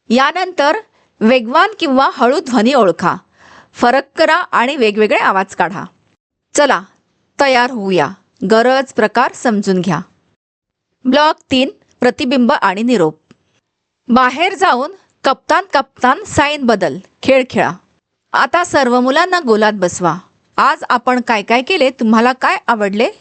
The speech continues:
विचारा. मंगळवारी अशाच प्रकारच्या क्रियाकृती आयोजित करूया. घरी मजेदार खेळ. मुलांना नेहमी वापरातल्या वस्तू मोठ्या आवाजात मोजण्यास प्रोत्साहित करा. चला पाहूया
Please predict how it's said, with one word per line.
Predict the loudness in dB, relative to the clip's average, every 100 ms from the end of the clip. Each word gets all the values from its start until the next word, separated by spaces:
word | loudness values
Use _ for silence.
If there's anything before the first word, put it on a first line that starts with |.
| -4
विचारा. | -2 0 -2 -4 -18 _ _ _ _ _ _ -2
मंगळवारी | -2 0 0 2 0 0
अशाच | -2 0 -4 0
प्रकारच्या | -2 0 -2 -2
क्रियाकृती | -2 0 0 0 -4 -2 -4 -6 _
आयोजित | -4 -2 -2 -4 -6 -2
करूया. | 0 0 -4 -6 _ _ _ _ -10
घरी | -2 0 0 0
मजेदार | -2 0 2 2 0
खेळ. | -2 -2 -2 _ _ _ -20 -2
मुलांना | 0 2 0 -2
नेहमी | -2 0 0 0 0
वापरातल्या | 0 0 -2 0 0
वस्तू | 0 -2 -6
मोठ्या | 0 0 2 0
आवाजात | 0 -2 -4 -2
मोजण्यास | -2 0 0 0 -2
प्रोत्साहित | 0 0 0 -2 -4 -4
करा. | -4 -4 -10 _ _ _ _ -4
चला | 0 2
पाहूया | 2 -2 -2 -2 0